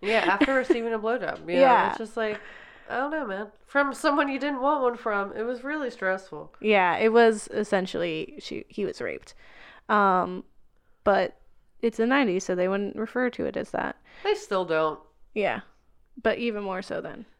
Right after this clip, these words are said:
Speaker 1: Yeah.
Speaker 2: Uh, but I had a really, really, really hard time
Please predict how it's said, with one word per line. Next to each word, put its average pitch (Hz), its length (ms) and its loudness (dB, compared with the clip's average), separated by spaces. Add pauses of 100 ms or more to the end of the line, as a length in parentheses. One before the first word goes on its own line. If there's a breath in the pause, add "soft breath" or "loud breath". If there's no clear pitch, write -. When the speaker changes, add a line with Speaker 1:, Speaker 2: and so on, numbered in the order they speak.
Speaker 1:
Yeah. - 200 -10 (320)
Speaker 2:
Uh, 233 280 6
but 226 440 6 (720 loud breath)
I 339 460 4
had 320 180 2
a 294 80 6
really, 262 380 2
really, 233 320 6
really 208 360 2
hard 202 260 2
time 196 580 -2